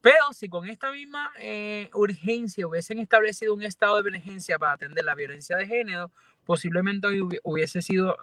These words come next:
otro el tema. Pero hablando de estado de emergencia, sabemos que tan pronto el gobernador, eh, Pedro Pierluisi entró, eh, se ha estado leyendo sobre la declaración de un estado de emergencia fiscal,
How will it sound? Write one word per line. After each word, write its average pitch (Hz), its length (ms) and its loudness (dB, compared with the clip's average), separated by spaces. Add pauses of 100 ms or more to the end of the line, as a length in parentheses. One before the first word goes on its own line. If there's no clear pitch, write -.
otro 175 240 4
el 175 100 2
tema. 143 300 2 (300)
Pero 180 160 8
hablando 170 280 4
de 214 60 2
estado 226 220 4
de 233 40 6
emergencia, 226 640 -4
sabemos 175 440 -6
que 165 280 -2
tan 151 320 -4
pronto 151 320 -2
el 147 80 0
gobernador, 143 640 0 (320)
eh, 185 240 2
Pedro 202 340 4
Pierluisi 190 460 2
entró, 190 400 2 (260)
eh, 139 680 2
se - 180 2
ha 160 40 8
estado 175 560 4
leyendo 160 500 0
sobre 165 340 0
la 139 80 2
declaración 135 540 0
de 139 60 -6
un 156 100 -6
estado 156 400 4
de 147 320 0
emergencia 139 540 -4
fiscal, - 520 6